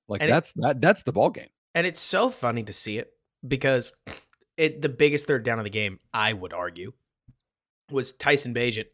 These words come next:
Speaker 2: looking for Darnell Mooney on a deep out. Wasn't there. Looks back into Tyler Scott on the dig over the middle. Finds
Speaker 1: Yes.
Speaker 2: Tyler Scott on a third and seven. Moves the chains. Ultimately turns into the Bears' touchdown drive.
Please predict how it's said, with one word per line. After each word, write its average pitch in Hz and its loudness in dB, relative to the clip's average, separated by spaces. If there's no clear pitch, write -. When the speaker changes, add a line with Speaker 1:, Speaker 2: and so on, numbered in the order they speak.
Speaker 2:
looking 127 -6
for 117 -6
Darnell 131 0
Mooney 123 -4
on 123 -4
a 110 -6
deep 117 -12
out. 107 -6
Wasn't 123 -2
there. 110 -4
Looks 127 -4
back 123 0
into 127 -4
Tyler 113 -4
Scott 123 0
on 117 -4
the 110 -10
dig 120 -6
over 110 -8
the 98 -18
middle. 127 -6
Finds 165 2
Speaker 1:
Yes. - -2
Speaker 2:
Tyler 104 -2
Scott 104 -4
on 123 -8
a 107 -6
third 127 -2
and 101 -10
seven. 135 -2
Moves 123 -2
the 110 -10
chains. 143 -4
Ultimately 156 2
turns 143 -2
into 139 -2
the 127 -4
Bears' 98 -4
touchdown 143 -2
drive. 156 4